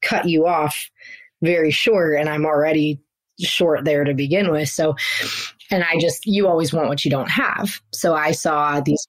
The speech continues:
women with these long, lean torsos, and that's what social media is telling us is beautiful. And I, that's, I didn't have that. So you always, I mean, grass is always greener, but so I just started to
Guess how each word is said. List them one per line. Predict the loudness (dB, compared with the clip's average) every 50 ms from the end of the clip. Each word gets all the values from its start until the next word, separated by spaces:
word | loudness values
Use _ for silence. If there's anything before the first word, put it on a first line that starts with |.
| _ -4
women | -2 0 0 0 0 0 -2 -4 -4 -4 _
with | -4 0 0
these | 0 0 2
long, | 0 0 0 0 0 0 0 0
lean | 0 0 -2
torsos, | 0 0 0 0 0 0 2 2 2 2 2 2 2
and | 0 0
that's | 0 -2 -4 -4 -2
what | -2 -2 -2
social | -2 -2 -2 0 0 0 0 0
media | 0 2 2 2 2 2
is | 2 0
telling | 0 -2 0 0 0 0 -2
us | 0 0
is | 0 0 0
beautiful. | 2 2 2 2 2 0 0 0 2 2 2 2 2 2 0
And | 0 -2 -2 -2 -2 0 0 0
I, | 0 0 0 -2 -2 0
that's, | 0 -2 -2 -2 -4 -8 -12 -12 -10 -10 -10 -8 -8 -8 -8 -8 -10 -12 -14 -16 _ _ -6
I | -2 0
didn't | 0 0 0
have | 0 0 0 0 0
that. | 0 0 -2 -4 -6 -8
So | -4 -2 0 0 2
you | 2 2 2 4
always, | 2 2 0 0 -2 -4
I | -2 -2
mean, | 0 0 0 -2
grass | -2 -4 -2 -2 -4 -4 -2
is | -2
always | -2 -2 -2 -4 -6
greener, | -4 -2 0 0 2 2 2 0 0
but | 0 0 -2 -2 -4 -8 _ _ _ _ _ _ _ -8
so | -2 0 0 2
I | 2 2 0
just | 0 0 -2 -6 -8 -12 -14 -16 _ _
started | -10 -4 -2 0 0 0 0 -2 -4
to | -2 -2 -2 -2